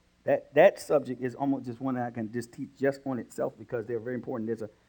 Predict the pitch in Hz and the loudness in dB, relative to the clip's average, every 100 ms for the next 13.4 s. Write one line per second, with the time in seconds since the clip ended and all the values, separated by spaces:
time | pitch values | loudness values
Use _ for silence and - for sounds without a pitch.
0 | _ 117 117 - 170 175 131 107 90 - | _ -14 -10 4 6 6 4 -2 -12 -18
1 | - _ _ _ _ _ _ _ _ 131 | -20 _ _ _ _ _ _ _ _ 0
2 | 120 160 202 208 180 180 185 180 151 123 | 0 0 0 0 4 8 8 6 2 2
3 | 110 - _ _ _ _ _ _ _ _ | 0 -8 _ _ _ _ _ _ _ _
4 | _ _ _ _ _ _ _ - _ _ | _ _ _ _ _ _ _ -20 _ _
5 | _ _ _ _ 151 147 139 160 151 139 | _ _ _ _ 2 2 0 0 4 4
6 | 127 131 143 151 127 - _ _ _ _ | 8 8 8 6 0 -10 _ _ _ _
7 | _ _ _ _ _ _ _ _ - 143 | _ _ _ _ _ _ _ _ 2 4
8 | 143 151 135 117 - 156 147 151 143 139 | 4 2 -2 -6 -4 -2 2 4 4 2
9 | 143 143 - _ _ _ _ _ _ _ | 2 -2 -16 _ _ _ _ _ _ _
10 | _ 101 123 131 147 139 147 147 143 127 | _ -10 -6 0 -2 0 2 4 4 0
11 | 135 143 151 151 147 143 170 - 147 - | 0 0 2 2 0 0 0 0 -6 -6
12 | 165 165 - 151 - - 202 180 113 - | -6 -6 -6 -10 -10 -6 0 2 2 -2
13 | - 202 190 - | -8 -4 -2 -4